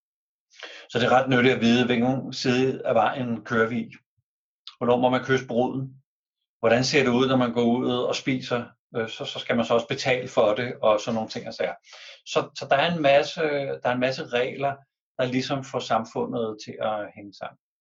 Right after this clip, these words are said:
Etteren er rigtig, rigtig god til at se reglerne, forbedre dem og selv leve op til dem.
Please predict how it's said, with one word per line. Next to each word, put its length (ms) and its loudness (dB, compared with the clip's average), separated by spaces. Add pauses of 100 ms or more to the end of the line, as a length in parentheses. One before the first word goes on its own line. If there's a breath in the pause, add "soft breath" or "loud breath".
(3000 loud breath)
Etteren 580 4
er 240 -4
rigtig, 200 -2
rigtig 220 -4
god 280 -4
til 120 -8
at 100 -2
se 380 -4
reglerne, 680 -4 (280)
forbedre 580 0
dem 120 -4 (440)
og 100 -2
selv 280 -4
leve 380 -4
op 180 2
til 140 -6
dem. 200 -20